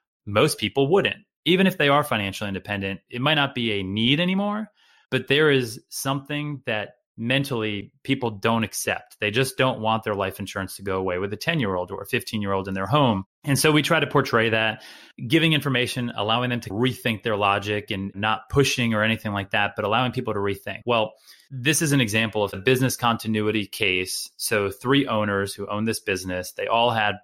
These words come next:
private term life insurance coverage. And again, for business continuity. So the concept was each owner would have a policy. And if there was a premature death, the policy would pay the business. The business would then be able to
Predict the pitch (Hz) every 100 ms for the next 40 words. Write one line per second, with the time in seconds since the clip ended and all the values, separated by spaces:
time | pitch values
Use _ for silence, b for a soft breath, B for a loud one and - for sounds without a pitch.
0 | _ - 113 101 107 - - 117 110 104
1 | 117 - 95 - 127 104 92 90 - b
2 | b b 123 117 113 113 120 113 104 -
3 | 110 113 110 107 113 101 107 95 95 98
4 | - 104 98 95 101 98 123 110 107 -
5 | 104 101 98 - 120 104 - 117 113 107
6 | 107 101 104 107 - 104 98 95 107 98
7 | 95 b b - 113 104 104 101 95 117
8 | 107 101 107 98 98 - - 110 101 95
9 | 98 92 110 101 101 95 98 95 - 101
10 | 107 104 - 104 104 104 104 98 98 -
11 | 101 95